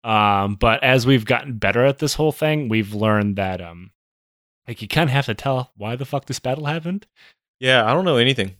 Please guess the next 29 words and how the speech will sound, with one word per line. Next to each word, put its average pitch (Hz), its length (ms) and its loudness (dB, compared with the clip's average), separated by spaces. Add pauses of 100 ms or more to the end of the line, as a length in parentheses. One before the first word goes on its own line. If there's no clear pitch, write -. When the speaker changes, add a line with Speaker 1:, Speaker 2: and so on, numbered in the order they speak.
(120)
Speaker 1:
Which 147 320 -2
in 143 180 0
turn 139 460 0
led 120 240 2
Speaker 2:
I've 117 80 6
Speaker 1:
us 113 80 4
Speaker 2:
seen 170 200 4
Zulu. 180 320 4 (280)
Speaker 1:
Uh, 131 480 4
we 170 120 6
will 254 180 8
be 220 80 4
talking 170 380 2
a 120 120 0
lot 123 300 6
about 165 260 2
Zulu, 123 460 6
and, 127 340 2
um, 113 500 2
the 139 160 6
reason, 143 640 4
uh, 123 100 -12 (340)
for 143 340 4
that 120 340 2
is 113 380 -2 (260)
if 131 240 -2
you 139 460 4
ask 127 400 -2 (100)
anybody 107 680 0